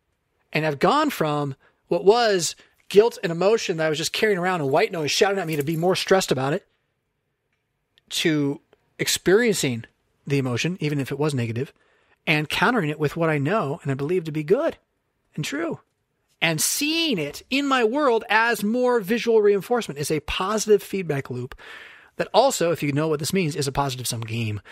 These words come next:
which is super awesome. So, yeah, you triggered me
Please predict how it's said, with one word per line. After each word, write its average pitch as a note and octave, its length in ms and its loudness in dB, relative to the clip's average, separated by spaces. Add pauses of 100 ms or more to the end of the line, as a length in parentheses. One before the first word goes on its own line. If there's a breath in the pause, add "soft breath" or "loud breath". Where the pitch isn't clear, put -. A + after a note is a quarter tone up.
(160 loud breath)
which B2+ 120 -8
is A2+ 100 -2
super - 420 0
awesome. B2+ 340 -4 (460 loud breath)
So, E3 460 4
yeah, G3 140 4
you C#3+ 100 0
triggered A3 300 0
me E3 240 -2